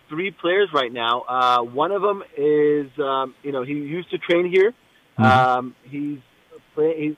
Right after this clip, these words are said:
Speaker 1: so, so I, one of them is, um, he's actually gonna play the finals. Uh, he just won, uh, the semifinal match. Uh, so he will be in the finals of this.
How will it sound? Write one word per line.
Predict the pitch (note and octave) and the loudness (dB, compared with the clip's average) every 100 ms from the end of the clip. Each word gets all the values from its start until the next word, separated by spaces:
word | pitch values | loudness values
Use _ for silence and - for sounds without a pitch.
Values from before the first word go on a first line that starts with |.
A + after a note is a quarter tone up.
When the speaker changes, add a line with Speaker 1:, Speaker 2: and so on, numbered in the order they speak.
| - | -6
Speaker 1:
so, | C#3 | -6
so | D#3 | -2
I, | D3 - C#3 | -2 -4 -6
one | D3+ F3 | -2 0
of | |
them | F3+ E3+ | -2 0
is, | E3 C3+ | -2 0
um, | D3+ C#3+ C3 A#2 _ _ _ _ _ _ _ _ _ _ | 0 0 -4 -14 _ _ _ _ _ _ _ _ _ _
he's | E3 D#3 | -6 -2
actually | E3+ E3+ E3+ | -2 -2 -6
gonna | E3+ | -6
play | - E3+ | -4 -4
the | D3+ | -2
finals. | D3+ E3+ E3+ D#3 C#3 _ _ _ _ - | 0 0 -2 -6 -8 _ _ _ _ -10
Uh, | C3 C3 C3 B2+ | -4 0 0 -2
he | D3 | -4
just | - - | -4 -6
won, | C#3 D#3 E3 D#3+ D#3 _ _ _ _ - | -4 0 0 -4 -12 _ _ _ _ -12
uh, | C3 C3 | -8 -6
the | B2+ | -6
semifinal | D#3+ E3+ E3 D3 C#3+ | -6 -4 -2 -2 -2
match. | C3+ C#3+ - - _ _ _ _ _ _ C3+ C3 | -4 -4 -8 -20 _ _ _ _ _ _ -18 -2
Uh, | B2 B2 C3 | 0 0 -2
so | |
he | B2+ D#3+ | -4 2
will | E3 | 2
be | D3+ E3 | 4 2
in | D3+ | 0
the | C#3+ | 0
finals | D3+ D#3 D3+ B2+ - _ _ _ _ _ - | 0 0 -2 -6 -18 _ _ _ _ _ -6
of | C#3+ C#3 | -6 -6
this. | B2 | -4